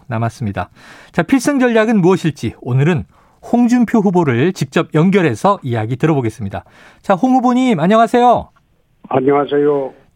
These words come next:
Speaker 1: 네, 자, 저희 시사본부
Speaker 2: 예.
Speaker 1: 시작하기 직전에 오늘 경선 룰 결정이 잘 되겠나 하는 우려가 있었는데 속보가 나왔지 않습니까?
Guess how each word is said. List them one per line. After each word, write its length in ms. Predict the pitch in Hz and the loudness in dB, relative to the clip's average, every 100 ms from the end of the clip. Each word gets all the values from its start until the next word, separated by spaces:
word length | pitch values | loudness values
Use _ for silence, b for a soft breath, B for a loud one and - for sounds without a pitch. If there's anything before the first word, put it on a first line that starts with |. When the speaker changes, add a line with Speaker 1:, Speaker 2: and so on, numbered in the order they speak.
| - | -2
Speaker 1:
네, 360 | 135 147 127 110 | 0 2 0 -2
자, 160 | - | -4
저희 260 | 147 175 196 | 0 0 0
시사본부 500 | - 240 233 226 202 | 0 0 0 0 0
Speaker 2:
예. 40 | 208 | -2
Speaker 1:
시작하기 400 | - 214 214 202 | -2 -2 0 -2
직전에 680 | 135 - 214 165 131 247 - b b b b b 147 | -4 0 0 2 0 -2 -6 b b b b b 0
오늘 420 | 170 202 202 190 | 2 2 0 -2
경선 600 | - 143 170 156 202 190 | -2 0 0 0 0 2
룰 200 | 190 196 | 0 -2
결정이 500 | - 131 131 175 202 | -2 -4 -2 0 -2
잘 240 | 202 - 180 | -2 -4 -4
되겠나 540 | 117 120 147 170 214 | -4 -2 0 2 2
하는 240 | 170 170 | 0 0
우려가 300 | 131 151 165 | 0 0 0
있었는데 680 | 156 - 135 123 156 214 - _ _ _ _ | -2 -2 -4 -2 0 -2 -4 _ _ _ _
속보가 420 | - 247 294 269 | -6 -2 0 2
나왔지 300 | 214 147 156 | 2 0 -2
않습니까? 560 | 143 139 113 - 196 | -4 -4 -6 -2 -4